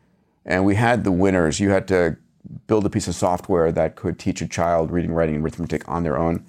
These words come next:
And we're giving away the, a final prize, and he's backstage with me, and just super agitated. And, and I'm like, "What up?" He's like, "Tesla is losing, you know, like,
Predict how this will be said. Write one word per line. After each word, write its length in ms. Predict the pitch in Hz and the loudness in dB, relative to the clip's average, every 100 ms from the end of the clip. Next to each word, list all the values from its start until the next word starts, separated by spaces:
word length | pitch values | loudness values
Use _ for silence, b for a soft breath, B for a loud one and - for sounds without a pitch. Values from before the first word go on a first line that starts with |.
| b b b b b b | b b b b b b
And 120 | 110 | 0
we're 80 | 113 | 2
giving 260 | 120 127 | 2 2
away 260 | 117 110 101 | 2 4 4
the, 140 | 98 101 | 2 0
a 100 | - | -2
final 280 | - 104 87 | -2 0 0
prize, 420 | - 131 101 95 | 0 0 0 -2
and 100 | 95 | -4
he's 260 | 87 113 95 | -2 -2 -2
backstage 760 | 123 95 95 - 92 95 87 - - | -2 -2 -2 -2 0 2 0 -6 -10
with 300 | 90 87 - | -4 -2 0
me, 300 | 87 80 82 b b b b b b | -2 -2 -4 b b b b b b
and 340 | 92 92 92 78 - 107 | -2 0 0 -2 -10 -16
just 680 | - - 131 98 82 - - _ _ | -6 0 2 2 -2 -12 -20 _ _
super 580 | - - - 151 101 - | -6 0 2 2 2 0
agitated. 800 | 69 98 98 92 80 64 52 - - _ - | 0 -2 -2 -2 0 0 -2 -6 -20 _ -6
And, 420 | 95 92 87 82 - _ _ _ _ _ | -2 0 0 -2 -8 _ _ _ _ _
and 140 | - 98 | -2 0
I'm 60 | |
like, 160 | 95 92 - _ _ - | 2 0 -6 _ _ -12
"What 240 | - 87 | -2 0
up?" 300 | 71 - - _ _ _ - | 2 0 -4 _ _ _ -4
He's 120 | 110 | 0
like, 240 | 117 113 - B B - | 0 0 -8 B B -8
"Tesla 460 | - 127 - 127 113 | -2 0 2 2 2
is 320 | 113 92 - | 2 0 -2
losing, 840 | 104 101 110 98 101 98 95 92 - - | 0 2 4 4 4 4 2 0 -6 -4
you 100 | 104 | 0
know, 240 | 92 85 | 2 2
like, 340 | 76 82 78 | 4 2 0